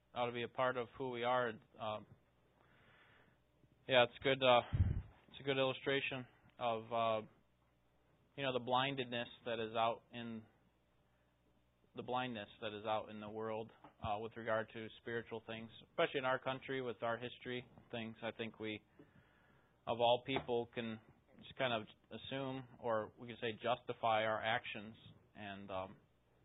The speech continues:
and yet it requires a very real spiritual relationship between us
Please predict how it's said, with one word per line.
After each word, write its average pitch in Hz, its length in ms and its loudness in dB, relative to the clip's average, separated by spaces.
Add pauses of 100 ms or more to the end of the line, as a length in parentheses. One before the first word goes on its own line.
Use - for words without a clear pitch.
(140)
and 123 100 -2
yet 120 120 6
it 104 80 0
requires 117 720 2 (360)
a 110 220 -2 (300)
very 120 300 2 (120)
real 117 460 0 (240)
spiritual 117 600 -4
relationship 107 720 -4 (800)
between 113 300 -4
us 117 180 4